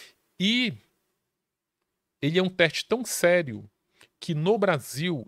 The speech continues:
ele é aplicado, é, na admissão de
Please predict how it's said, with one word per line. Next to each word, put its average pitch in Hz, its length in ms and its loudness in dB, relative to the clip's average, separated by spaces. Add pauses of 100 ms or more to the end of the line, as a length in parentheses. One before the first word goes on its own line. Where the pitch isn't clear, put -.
(100)
ele 139 240 -6
é 147 40 2
aplicado, 110 920 -4 (800)
é, 113 720 -2 (840)
na 147 220 -2
admissão 147 1120 -4
de 120 680 -10